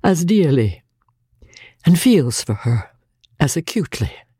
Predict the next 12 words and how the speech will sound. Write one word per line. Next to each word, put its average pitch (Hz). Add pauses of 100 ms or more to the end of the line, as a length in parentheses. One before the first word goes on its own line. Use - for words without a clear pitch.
(420)
as 143
I 104
do. 92 (1500)
There 196
is 190
only 185
one 175
consolation 185
to -
set -
against 107
them, 104